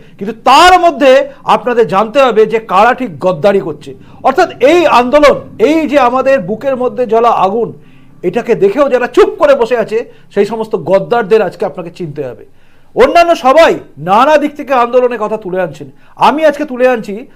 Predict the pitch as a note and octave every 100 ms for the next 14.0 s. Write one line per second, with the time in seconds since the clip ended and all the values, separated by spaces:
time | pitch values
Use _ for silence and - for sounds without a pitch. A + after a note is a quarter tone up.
0 | - G3+ G#3+ A3+ A3 A3 E3 G3 D#3 B3
1 | A3 A#3+ G#3+ G3+ F#3 F#3+ F3 - A3+ C4+
2 | - G3+ A#3 A3+ D#3 D3 - - - C#4+
3 | C#4+ C4 B3+ F#3+ F#3 A#3+ B3 C4 B3+ -
4 | E3 F#3+ A3+ F#3+ G3 E3 G3+ - - -
5 | - D3 D3 F3+ A3 A3 - D3+ F#3 G#3
6 | E3+ F#3 D#3 - - - B2+ F3 F3 C3
7 | B2 G#2+ - - - _ - _ - -
8 | - - _ - - - G3+ D4+ C#4+ D4
9 | F4+ F4 D#4+ - A3+ A#3+ - B3 C4+ C4+
10 | - F3 G3 F3+ D3 - G3+ C#4+ A#3+ A3+
11 | B3+ C4 C4+ - - - A#3+ C#4+ C#4+ D4
12 | B3+ G#3+ D#3+ E3 F3 A2 - _ - -
13 | - - - G#3+ D#3+ F3+ G#3 A#3 D3+ D#3+